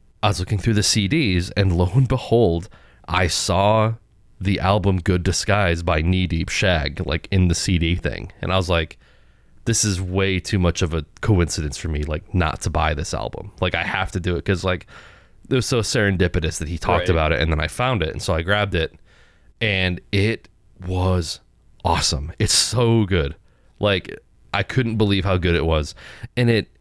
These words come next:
Speaker 1: it just, it does sound very, very nineties. I don't know if you listened to what I sent you. It's hard sending music to you because if it's not on Spotify, I don't know if you have, like, the Apple Music app
Speaker 2: No,
Speaker 1: on
Speaker 2: I
Speaker 1: your phone, so I don't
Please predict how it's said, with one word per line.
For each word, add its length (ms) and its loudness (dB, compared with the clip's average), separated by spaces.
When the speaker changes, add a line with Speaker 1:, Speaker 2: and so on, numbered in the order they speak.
Speaker 1:
it 140 2
just, 240 0
it 140 -2
does 340 2
sound 340 2
very, 380 4
very 260 4
nineties. 540 0
I 60 0
don't 100 2
know 60 2
if 100 -4
you 80 2
listened 360 0
to 100 2
what 160 4
I 80 4
sent 300 -2
you. 220 2
It's 180 0
hard 300 0
sending 560 0
music 400 0
to 100 0
you 160 2
because 320 0
if 80 4
it's 140 -4
not 180 2
on 120 2
Spotify, 640 0
I 40 2
don't 120 2
know 100 4
if 100 -4
you 120 2
have, 240 2
like, 180 2
the 80 -2
Apple 300 0
Music 420 2
app 300 -2
Speaker 2:
No, 80 6
Speaker 1:
on 100 4
Speaker 2:
I 60 0
Speaker 1:
your 100 2
phone, 280 2
so 100 2
I 20 2
don't 260 0